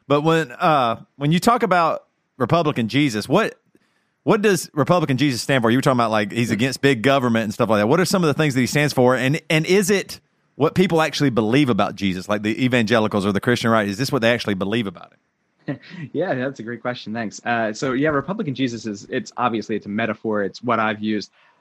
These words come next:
Speaker 2: You see it elsewhere on the internet, though. There's a great G O P Jesus YouTube video. Um,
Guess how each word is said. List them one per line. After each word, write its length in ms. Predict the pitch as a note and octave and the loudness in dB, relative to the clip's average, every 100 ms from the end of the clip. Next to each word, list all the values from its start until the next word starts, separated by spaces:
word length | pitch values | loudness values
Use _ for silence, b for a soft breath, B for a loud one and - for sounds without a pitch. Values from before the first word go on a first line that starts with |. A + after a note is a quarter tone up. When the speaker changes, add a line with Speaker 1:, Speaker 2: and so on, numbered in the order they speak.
| - | -10
Speaker 2:
You 120 | C#3+ | -6
see 180 | - B2+ | 0 2
it 60 | |
elsewhere 280 | A#2 A2+ A#2 | 2 0 -2
on 80 | G#2+ | -2
the 80 | G#2+ | -2
internet, 260 | G#2+ G#2 | -2 -2
though. 140 | A2+ A2 | -2 -2
There's 180 | A2 G#2+ | -2 -4
a 60 | |
great 260 | A2 G#2 G2 | -4 -4 -2
G 160 | A2 | -4
O 80 | G#2 | -4
P 400 | - - G#2 G#2 | -6 -6 -6 -8
Jesus 440 | G2+ G#2+ G2+ G2+ - | -12 -10 -8 -8 -8
YouTube 480 | G#2 G#2 G2+ G#2 F#2+ | -8 -8 -8 -8 -6
video. 500 | G#2 G#2 G2+ G2 - | -6 -4 -4 -6 -6
Um, 340 | A2 G#2+ G#2+ | -6 -4 -6